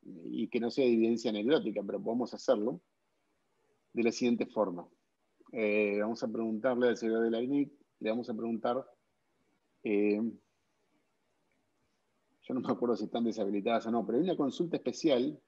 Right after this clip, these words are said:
con, por un pseudo tipo de recurso que es el, eh, el eni. En el eni me pueden venir distintas cosas. Y acá está, efectivamente, si yo le pregunto por eni,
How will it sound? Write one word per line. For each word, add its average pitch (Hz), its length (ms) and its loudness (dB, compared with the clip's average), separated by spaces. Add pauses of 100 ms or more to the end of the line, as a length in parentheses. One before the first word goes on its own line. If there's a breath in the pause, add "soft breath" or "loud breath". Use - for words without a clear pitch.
con, - 140 -12
por 110 200 -8
un 107 200 -2
pseudo 120 420 4
tipo - 260 0
de 117 120 0
recurso 127 300 -4
que 131 80 -4
es - 80 -14
el, 117 260 -4
eh, 127 260 -14
el 113 120 -6
eni. 104 280 -4 (960)
En - 160 0
el 156 120 4
eni 196 460 4 (420)
me 117 120 0
pueden 170 220 4
venir 156 220 6
distintas 127 420 2
cosas. - 400 -6
Y 135 100 -2
acá 123 160 0
está, 127 160 2
efectivamente, 113 680 0
si - 100 -16
yo 175 140 2
le 185 80 2
pregunto 170 340 0
por 123 240 0
eni, 151 400 0